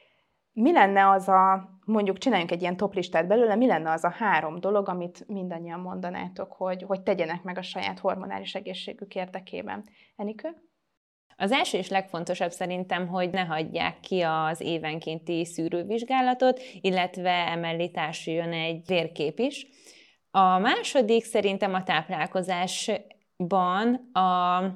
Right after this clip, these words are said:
Speaker 2: a zöldségek, gyümölcsök fontossága. Harmadik pedig szerintem a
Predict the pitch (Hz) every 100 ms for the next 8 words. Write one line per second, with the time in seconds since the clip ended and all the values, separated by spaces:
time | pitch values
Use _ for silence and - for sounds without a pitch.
0 | - - 180 190 180 175 180 165 175 175
1 | 180 165 165 175 175 185 180 190 - 220
2 | 214 226 277 - - - - 262 247 180
3 | 165 180 - 170 165 175 - 170 151 156
4 | 160 160 165 165 - 156 151